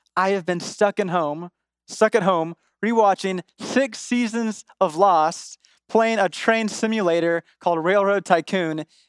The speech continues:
and getting way, way, way too into a show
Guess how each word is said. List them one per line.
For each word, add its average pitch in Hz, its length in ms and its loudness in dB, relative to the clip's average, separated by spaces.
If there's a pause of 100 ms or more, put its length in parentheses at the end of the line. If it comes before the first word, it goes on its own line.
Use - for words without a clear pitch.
and 170 120 -6
getting 175 320 0
way, 175 480 2 (160)
way, 165 520 0 (220)
way 151 560 0 (240)
too 170 220 -2
into 170 360 -4
a 156 60 0
show 143 460 -2